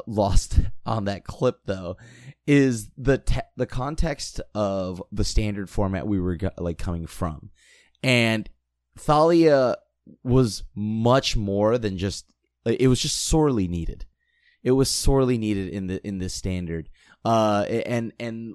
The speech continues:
like, when it hit, it, it, like, God, this card annoys me every time in standard. <laughs> Uh, uh, like, but it was really needed because we just came from, like, a wild, is it, like, kinda like,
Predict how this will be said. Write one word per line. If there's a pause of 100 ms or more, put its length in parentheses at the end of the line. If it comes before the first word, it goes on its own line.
(120)
like, (280)
when
it
hit, (180)
it,
it, (160)
like,
God,
this
card
annoys
me
every
time
in
standard.
<laughs>
Uh,
uh,
like, (800)
but
it
was
really
needed
because
we
just
came
from,
like,
a (200)
wild, (100)
is
it,
like,
kinda
like,